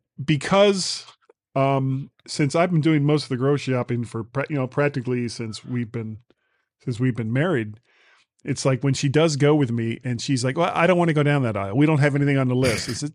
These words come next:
doesn't matter if it's on the list or not. There may be something there I wanna get. "Oh, you take way too long. You just go from aisle to aisle." It's like,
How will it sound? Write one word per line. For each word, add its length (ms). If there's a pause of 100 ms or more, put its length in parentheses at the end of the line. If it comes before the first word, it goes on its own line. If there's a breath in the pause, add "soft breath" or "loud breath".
doesn't 440
matter 460
if 140
it's 160
on 180
the 80
list 320
or 60
not. 200
There 160
may 300
be 160
something 380
there 200
I 40
wanna 280
get. 440 (800 soft breath)
"Oh, 180
you 180
take 260
way 220
too 180
long. 300
You 220
just 240
go 180
from 280
aisle 340
to 140
aisle." 320
It's 120
like, 220